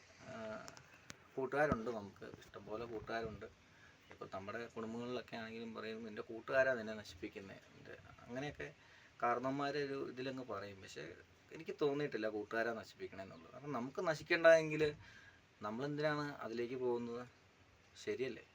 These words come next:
ഒരിക്കലും കൂട്ടുകാരൊരിക്കലും, ആ, ആരെയും നശിപ്പിക്കുന്നില്ല, നമ്മളായിട്ട് തന്നെ നശിക്കുന്നതാണ്. നമുക്ക് മാറി ചിന്തിക്കണമെന്ന് തോന്നിയാൽ നമ്മൾ മാറി തന്നെ ചിന്തിക്കണം,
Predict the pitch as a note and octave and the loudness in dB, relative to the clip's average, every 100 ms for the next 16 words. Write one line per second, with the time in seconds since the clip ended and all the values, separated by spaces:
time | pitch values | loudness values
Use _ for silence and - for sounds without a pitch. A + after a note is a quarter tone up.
0 | - - G#2 - - C#3+ D#3 D3 - - | -18 -10 -10 -8 -4 -4 -4 -10 -18 -20
1 | - - A2+ G#2+ C#3+ D3+ C#3+ - D3 C#3 | -20 -10 -8 2 4 6 4 2 0 0
2 | B2 - - - A#2 A2 G#2+ G2+ F2+ - | -4 -12 -20 -14 -8 -4 -4 -8 -12 -16
3 | - - - - - - - A2 A2 C3+ | -20 -20 -20 -20 -20 -20 -14 -6 -2 -2
4 | C3 A2 A#2+ A#2 C3 A2 - - - - | -4 -6 -4 -4 -4 -8 -12 -16 -18 -20
5 | - - - F#2+ G#2 A2+ A#2 A2+ B2 B2+ | -20 -20 -12 -10 -4 -2 -2 -2 -4 -4
6 | B2+ D3 - - - - - G#2 A2 G#2+ | -6 -12 -16 -14 -12 -12 -10 -8 -6 -6
7 | G2 G2+ - - - - - B2+ B2+ A2 | -8 -12 -14 -20 -20 -20 -20 -18 -12 -8
8 | G2+ - D3+ C#3+ D#3 E3 D#3 C#3+ D3+ D3+ | -8 -6 -2 2 2 0 -4 -4 -2 -2
9 | C#3+ C3+ C3+ C3 D3+ D3 D#3+ E3 E3+ E3 | -4 -4 -4 -4 -4 -4 -2 0 0 0
10 | D#3 C#3 G#2+ G2 G2 | -4 -2 -6 -6 -10